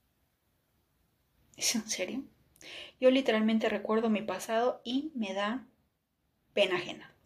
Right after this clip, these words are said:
<laughs> Yo no sé en dónde andaba mi cabeza, pero... Dicen que cada lección, cada mensaje llega en su debido momento. Y bueno, a los veinte años,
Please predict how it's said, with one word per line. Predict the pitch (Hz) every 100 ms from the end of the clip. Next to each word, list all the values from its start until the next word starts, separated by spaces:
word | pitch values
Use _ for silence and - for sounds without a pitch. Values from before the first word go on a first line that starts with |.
| - -
<laughs> | 311 254 220 - _ _ - - - - - -
Yo | 214
no | 226
sé | 233 233
en | 233
dónde | 240 247
andaba | 262 233 220
mi | 220 220
cabeza, | 190 226 254 294
pero... | - - - - - - - - _ _ _ _ _ _ _ _
Dicen | - 262 302 269 233 226
que | 220
cada | 240 240 247
lección, | 220 202 - 247 226 226 254 247 - _ _ _ _ _ _ _
cada | - 214 220 214
mensaje | 180 180 - 226 208 - 185 175 208 - - -
llega | 214 190 190
en |
su | 190 185
debido | 175 175 175
momento. | 170 165 - 220 - - _ _ _ _ _ _ _ _ _ _ _ _ - - - - - - -
Y | 285
bueno, | 339 349 349 -
a | 190
los | 208 214
veinte | 240 262 262 311
años, | 302 269 262 302 311 -